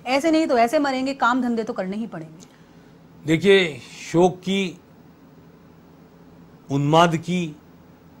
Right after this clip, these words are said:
Speaker 2: डर की, इनकी उम्र लंबी नहीं होती। शरीर धीरे-धीरे, मनोविज्ञान धीरे-धीरे, मस्तिष्क धीरे-धीरे, मन धीरे-धीरे इनका आदी हो जाता है।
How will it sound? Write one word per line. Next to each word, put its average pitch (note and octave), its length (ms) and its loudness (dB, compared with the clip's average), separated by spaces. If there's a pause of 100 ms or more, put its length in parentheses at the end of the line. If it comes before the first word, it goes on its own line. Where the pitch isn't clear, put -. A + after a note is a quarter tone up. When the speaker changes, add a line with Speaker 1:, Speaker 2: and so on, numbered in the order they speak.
(340)
Speaker 2:
डर C#3 260 0
की, F3 200 -4
इनकी D3+ 200 -2
उम्र D#3 180 0
लंबी C3+ 300 -2
नहीं C3+ 100 -2
होती। G2 260 -10 (1800)
शरीर F3 360 0
धीरे-धीरे, D#3+ 600 0 (880)
मनोविज्ञान D#3 680 2
धीरे-धीरे, D#3+ 500 -2 (360)
मस्तिष्क B2+ 420 -4
धीरे-धीरे, D3 340 -2
मन C#3+ 220 -2
धीरे-धीरे B2+ 460 -4 (220)
इनका B2+ 220 -6
आदी A2+ 200 -4
हो C#3 80 0
जाता A#2 220 -6
है। F#3+ 200 -14